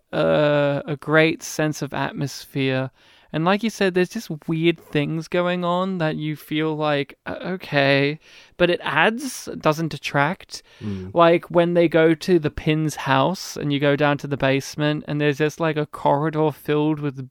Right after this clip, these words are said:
Speaker 1: boys.
Speaker 2: Mm.
Speaker 1: None of them, like, talk or say anything. And then he's led into the basement and there's the Pin and he's dressed like a fucking vampire from the eighteenth century with a cane and everything.
Speaker 2: Apparently it was based on Dark Shadows, so yeah.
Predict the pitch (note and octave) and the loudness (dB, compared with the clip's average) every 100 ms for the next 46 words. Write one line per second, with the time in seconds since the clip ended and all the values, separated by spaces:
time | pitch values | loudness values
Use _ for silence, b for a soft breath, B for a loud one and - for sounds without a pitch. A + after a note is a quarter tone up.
0 | _ - C#3+ D3 F3 A3 A#3+ - - - | _ -4 0 2 2 0 -4 -8 -10 -14
1 | - A2+ A2+ G#2 F2+ G2+ b b _ F3 | -14 -6 -4 -4 -8 -14 b b _ 0
2 | F3+ F3 F#3+ F#3 G3 F#3+ F#3 F3 - - | 4 6 6 6 6 6 4 2 0 0
3 | D#3 D#3 F#3 - D#3 - C#3 C#3 E3 F#3+ | 2 4 4 2 -2 -2 0 0 0 -2
4 | G#3+ A3+ B3 F3+ D3+ D#3 D3+ b b b | -2 -2 -2 -2 -2 -2 -4 b b b
5 | b _ E3+ D#3 D#3 D3+ D3+ D3+ D#3 C#3+ | b _ -4 2 4 4 2 -2 -2 2
6 | C#3 C#3+ D3 C#3+ C#3 C#3+ C#3+ B2+ C3 - | 2 0 -2 -2 -2 -2 -2 -4 -8 -2
7 | C#3+ D3 C#3+ C#3 C3 - C#3+ - D3 C3+ | 0 0 0 -2 -4 -2 -2 -2 -6 -4
8 | C#3+ C3 C3 C3+ C3 D#3 D3+ D3+ D3+ D3+ | -2 -2 -2 -2 -2 0 2 2 0 -4
9 | C#3+ C#3 - D3 C#3+ C#3 C#3+ D#3+ E3 D#3+ | -2 -2 -4 -6 -6 -8 -8 -6 -4 -4
10 | C#3 - C#3+ D3 D#3+ D3+ C#3+ D3 D3+ F#3 | -6 -4 -6 -4 -4 -4 -4 -4 -4 -4
11 | G#3+ C#3 C#3 B2+ G#2+ G#2+ A#2+ - G2 F#2+ | 0 0 2 2 0 0 0 -2 -4 -4
12 | G2+ - G#2 G2+ G#2 G#2 - G#2 G#2+ | -8 -8 -10 -10 -12 -12 -14 -14 -14